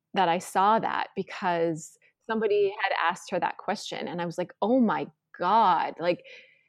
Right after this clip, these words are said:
what a profound message." And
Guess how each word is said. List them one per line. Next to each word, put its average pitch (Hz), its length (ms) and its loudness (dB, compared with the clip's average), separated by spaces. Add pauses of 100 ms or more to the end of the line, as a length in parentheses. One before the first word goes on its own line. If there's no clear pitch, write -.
(200)
what 185 480 0
a 214 80 2
profound 165 840 -4
message." - 680 -6 (360)
And 175 640 4